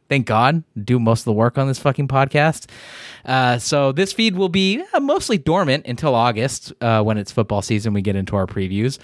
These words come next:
Uh, today, we've got a jam-packed show. We'll be talking about N I L collectives. We're talking about listener questions. We're talking about some of our favorite moments from this season for our season finale.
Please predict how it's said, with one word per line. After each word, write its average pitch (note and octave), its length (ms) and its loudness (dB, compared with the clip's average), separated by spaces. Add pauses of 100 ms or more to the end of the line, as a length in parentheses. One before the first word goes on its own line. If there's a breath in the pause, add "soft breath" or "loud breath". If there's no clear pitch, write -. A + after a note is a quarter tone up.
(400 loud breath)
Uh, A#2 200 2
today, C#3+ 460 0
we've B2+ 200 -2
got A#2+ 340 2
a A2+ 260 -2
jam-packed A2+ 540 -2
show. A#2+ 140 -4
We'll C#3+ 80 -2
be B2 100 -6
talking G#2 220 -4
about G2 240 -6 (100)
N G#2+ 160 -2
I G2+ 200 -2
L G2 140 -2
collectives. A2 600 -2
We're D3 60 -4
talking D3+ 220 0
about A2 220 2
listener A2+ 400 0
questions. A#2+ 640 0
We're D#3 80 0
talking D#3+ 160 2
about B2+ 160 -2
some B2+ 140 -2
of A2+ 60 -2
our G#2+ 100 -2
favorite B2 340 -2
moments A2+ 380 0
from G#2+ 100 -4
this G#2 140 -2
season A2 380 0
for A#2 140 -4
our G#2+ 60 -2
season A#2 320 -4
finale. A2+ 600 2